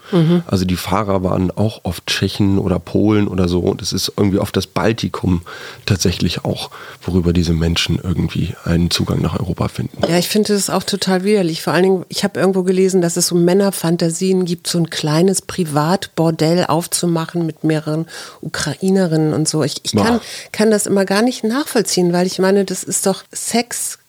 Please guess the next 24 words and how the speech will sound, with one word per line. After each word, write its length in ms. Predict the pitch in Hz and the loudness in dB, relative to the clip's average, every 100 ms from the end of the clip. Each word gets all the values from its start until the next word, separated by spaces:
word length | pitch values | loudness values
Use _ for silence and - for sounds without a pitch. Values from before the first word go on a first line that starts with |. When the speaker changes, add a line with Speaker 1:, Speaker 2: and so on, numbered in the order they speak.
| - | -2
Speaker 1:
gegen 340 | 196 196 175 | 2 2 2
Druck. 460 | 214 208 254 - - - - | 0 0 0 -4 -14 -18 -10
Ja, 240 | - 170 185 | -4 -2 0
oder 240 | 170 170 | 0 0
weil 100 | 165 | 2
ich 120 | 113 | 2
Speaker 2:
Hm. 60 | 101 | 2
Speaker 1:
jemanden, 400 | 180 185 180 180 | 2 2 0 -2
äh, 40 | 160 | -2
Speaker 2:
Eingesperrt 800 | 165 160 156 123 120 - 202 | -2 2 2 2 0 0 -2
hab. 80 | - | 0
Speaker 1:
eingesperrt 720 | 185 254 262 - - 180 - | 2 2 2 0 0 0 2
Speaker 2:
Ja, 80 | 95 104 | 4 2
ja. 20 | |
Speaker 1:
habe. 260 | 147 156 202 - - | 0 -4 -8 -8 0
Speaker 2:
Ja. 220 | 104 107 107 - | 2 2 -2 -8
Speaker 1:
Was, 220 | 180 - - | -8 -8 -10
wie, 200 | 165 170 - - - - | -10 -8 -10 -12 -14 -16
wie 80 | - | -10
gruselig 640 | 175 220 277 330 202 147 - | -4 0 2 2 0 -2 -8
ist 220 | - - | -8 -8
das? 240 | 80 - | -8 -6
Also 200 | - 170 | -4 -4
wie, 120 | 185 | -4